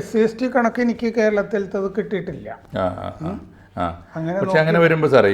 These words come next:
Speaker 2: ഇപ്പോൾ ഈ നേരത്തെ എനിക്ക് തോന്നുന്നു മുസ്ലിങ്ങളെ കൂടി ചേർത്ത് പിടിച്ചുകൊണ്ട് ഒരു, ഒരു, ഒരു സ്ട്രാറ്റജി കഴിഞ്ഞ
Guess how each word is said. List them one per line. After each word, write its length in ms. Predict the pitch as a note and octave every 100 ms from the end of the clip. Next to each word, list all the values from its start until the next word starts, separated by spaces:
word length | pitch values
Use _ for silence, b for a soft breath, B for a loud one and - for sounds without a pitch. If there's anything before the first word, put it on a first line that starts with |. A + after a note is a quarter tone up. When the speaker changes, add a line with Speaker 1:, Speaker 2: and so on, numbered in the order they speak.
| G2+
Speaker 2:
ഇപ്പോൾ 180 | F2 G#2 G2+
ഈ 20 | G2 G2 F#2
നേരത്തെ 320 | G#2+ A2+ D3+ C#3+
എനിക്ക് 180 | C#3 C#3+
തോന്നുന്നു 300 | C#3 C3+ C#3
മുസ്ലിങ്ങളെ 420 | B2+ - C3 C3+ C3+
കൂടി 160 | C3 B2+ B2
ചേർത്ത് 260 | A2+ G#2+ A#2+
പിടിച്ചുകൊണ്ട് 520 | G#2 - G2 E2 D2+ C#2+ - - _ b b b b b b -
ഒരു, 140 | G#2 G#2+ G#2
ഒരു, 140 | G2+ G#2 G2+
ഒരു 140 | G2+ G#2
സ്ട്രാറ്റജി 560 | - F#2+ - G#2+ G2+ G#2 G2+ F#2+ F#2+ F#2+ G#2+ A2+ - A2+ -
കഴിഞ്ഞ 260 | F#2+ G2